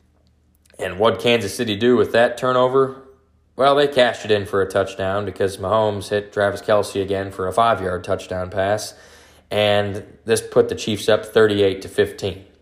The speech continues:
And you knew this game was over. That was the nail in the coffin for the Bills. Uh, however, they did respond after that. Uh, the Bills took it down the field, ten plays, capped off by a six-yard touchdown pass from Allen to Isaiah McKenzie.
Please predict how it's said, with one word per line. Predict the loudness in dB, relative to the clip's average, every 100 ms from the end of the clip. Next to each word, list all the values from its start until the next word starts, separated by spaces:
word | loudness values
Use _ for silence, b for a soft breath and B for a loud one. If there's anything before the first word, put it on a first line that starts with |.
| _ -12
And | -6 -6 -2
you | 0
knew | 4 4 4 0
this | -2 -2
game | 0 0 0
was | 2
over. | 4 4 4 -2 -4 B B B B
That | 2 2
was | -2
the | -4
nail | 0 2 2
in | 0
the |
coffin | -2 2 2 0 -6
for | -10
the | -10
Bills. | 0 4 4 2 -4 -16 b b b b
Uh, | -6 -2 -2
however, | 2 2 2 2
they | 2 2
did | 4 4 2 -2 -10
respond | -8 -4 0 2 2 -2 -6 -14 b b b
after | 0 0 0
that. | 2 4 2 0 -8 -20 b b -4
Uh, | 0 0
the | 0
Bills | 2 4 4
took | 0 -2
it | -2
down | -2 -2
the | -4
field, | 0 0 0
ten | 0 -2
plays, | 0 2 4 2 0 -6 b b b
capped | 0 0 2
off | 0 2
by | 2 0
a |
six-yard | 0 -4 -4 0 0 0
touchdown | 0 -2 -2 -2 -2 -2
pass | -2 0 0 -2
from | -8 -10
Allen | -4 -2 -2 -4
to | -6 -6 -4
Isaiah | -4 -4 -2 -2
McKenzie. | -4 -6 -4 -4 -6 -8 -8